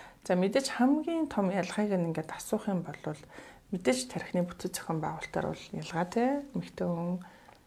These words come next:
жижигтэй, сажиг юм деталуудыг олж хардаг. А, эрэгтэй хүн бол ерөнхий зураг хардаг, алсын хараатай байдаг. Ингээд энийг бол бид нар бүгдээрээ мэддэг, тэ. За, дээр нь дараагийн хамгийн том ялгаа юу гэхээр эрэгтэй эмэгтэй хүн дээр бол бие физиологийн хувьд бид нар үнэхээр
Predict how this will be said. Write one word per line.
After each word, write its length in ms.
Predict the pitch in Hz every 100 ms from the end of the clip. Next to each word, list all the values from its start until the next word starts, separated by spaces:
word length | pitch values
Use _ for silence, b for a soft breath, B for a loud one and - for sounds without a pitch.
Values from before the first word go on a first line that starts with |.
| - - -
жижигтэй, 420 | - 175 - 254 262
сажиг 340 | - - 160
юм 240 | 156 156
деталуудыг 680 | - - 170 165 160 - 160
олж 220 | 151 -
хардаг. 460 | - 165 - 165 165 - B B B B B B
А, 120 | 165
эрэгтэй 300 | 160 - 226
хүн 80 | 196
бол 140 | 185 175
ерөнхий 340 | 175 180 196
зураг 320 | 196 165 170
хардаг, 460 | - 156 - 165 165
алсын 320 | 160 - 190
хараатай 500 | 185 165 160 - 170
байдаг. 400 | 170 160 156 190 - -
Ингээд 300 | 202 269 247 233
энийг 160 | 233
бол 140 | 196 180
бид 140 | 170
нар 80 | 170
бүгдээрээ 320 | 185 277 285
мэддэг, 360 | 185 - - 180
тэ. 160 | - 262 B B B -
За, 80 | 196
дээр 180 | 220 294
нь 80 | 285
дараагийн 360 | 240 247 262 220
хамгийн 240 | 220 254
том 140 | 247 196
ялгаа 300 | 185 190 208
юу 160 | 180 170
гэхээр 160 | -
эрэгтэй 280 | 180 - - 202
эмэгтэй 240 | 180 185
хүн 160 | 170 165
дээр 140 | 170
бол 240 | 160 - - B B B -
бие 100 | 294
физиологийн 480 | 240 196 185 170 156
хувьд 120 | - -
бид 80 |
нар 120 | 170 165
үнэхээр 220 | 160 254